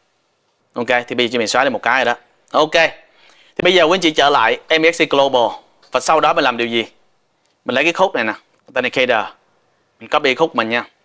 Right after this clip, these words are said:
Copy. Mình paste vào trong đây. Confirm. Rồi, là xong rồi đó. Security. Thì quý anh chị thấy không? Là mình đã set up xong cái phần gọi là Google Authenticator.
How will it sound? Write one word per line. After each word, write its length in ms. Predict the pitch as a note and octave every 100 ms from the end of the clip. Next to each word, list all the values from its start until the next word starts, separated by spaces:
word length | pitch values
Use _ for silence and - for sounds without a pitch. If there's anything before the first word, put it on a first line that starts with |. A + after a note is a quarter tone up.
| _ _ _ _ _
Copy. 280 | C#3 C3+ A2 - _ _ _ _ _ _ _ _ -
Mình 140 | G#2+
paste 180 | - A#2+
vào 100 | G#2+
trong 120 | G#2+
đây. 100 | G#2+ - _ _ _
Confirm. 380 | C3 A#2 C#3+ D3+ - _
Rồi, 200 | C#3 D#3+ D#3
là 120 | C#3+
xong 180 | C#3+ F3+
rồi 60 | E3+
đó. 160 | F3+ G3 -
Security. 580 | - C#3 E3+ E3+ F3 E3 _ - _ _ _ _ _
Thì 80 | D3+
quý 60 | F#3+
anh 40 |
chị 100 | F3
thấy 140 | F3+
không? 200 | G#3 D#3
Là 100 | C3
mình 100 | C3+
đã 100 | C#3
set 200 | D3+ A3+ A3+
up 80 |
xong 220 | - F3 E3
cái 60 |
phần 160 | F#3 C3
gọi 120 | C3
là 100 | C3 C3+
Google 520 | D3+ F3 E3+ E3+ F3 D#3
Authenticator. 720 | - D3+ D3 C#3 D3+ C3+ A2